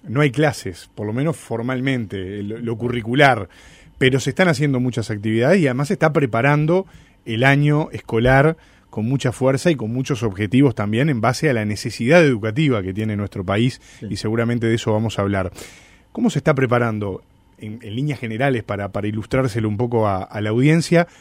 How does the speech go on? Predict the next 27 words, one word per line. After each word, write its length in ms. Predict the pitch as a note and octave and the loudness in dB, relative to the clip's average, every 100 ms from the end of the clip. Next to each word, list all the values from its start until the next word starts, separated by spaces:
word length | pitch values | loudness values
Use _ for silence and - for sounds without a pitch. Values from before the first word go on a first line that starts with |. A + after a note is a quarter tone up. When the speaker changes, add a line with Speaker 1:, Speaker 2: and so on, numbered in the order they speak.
| _ | _
Speaker 1:
primaria 540 | - C3 D3 E3+ F#3 C3+ | -2 2 6 6 4 2
para, 280 | A#2 A2 G#2 | 0 -2 -2
para 180 | A2 | -2
el 80 | A2 | -2
comienzo 400 | A2+ B2+ C3 A#2+ | -2 -2 -2 -2
de 80 | G2 | -2
clases? 560 | F2+ D2 - - - - _ _ | -4 -10 -14 -18 -18 -20 _ _
Speaker 2:
Bueno, 240 | D#3 B2+ A#2+ | -10 -8 -6
yo 220 | A2 C#3 | -4 -4
creo 220 | E3 E3 | -4 -4
que 80 | D3+ | -2
el 60 | C#3+ | -4
año 340 | D3 C#3 C3 | -4 -6 -6
dos 160 | A#2 G#2+ | -6 -6
mil 160 | C3 | -6
diecisiete 600 | B2+ A2 A#2 - B2+ B2 | -6 -8 -10 -8 -8 -8
es 120 | C#3 | -12
un 100 | C3+ | -10
año 220 | A#2 A#2+ G#2 | -8 -6 -6
bisagra 680 | F#2 - A#2 G#2+ B2 E3 - _ _ _ - _ _ | -8 -10 -10 -8 -8 -10 -16 _ _ _ -20 _ _
de 220 | A#2+ F#2+ A2 | -14 -12 -8
consolidación 880 | A#2 A2+ - A2+ G#2+ G2 F#2 C#3+ C#3 | -6 -8 -8 -6 -4 -6 -8 -6 -4
en 200 | C3+ G#2+ | -6 -8
primaria 840 | G#2+ G2+ G2+ A2 B2 C#3+ D#3+ E3+ | -8 -6 -6 -6 -6 -4 -4 -6
de 240 | B2+ G2+ | -10 -8
algunos 460 | G2 G2 A#2 A2+ - | -8 -8 -8 -10 -10
objetivos. 760 | G#2+ - F#2+ - G2+ G#2 C#3+ | -12 -10 -14 -10 -10 -10 -12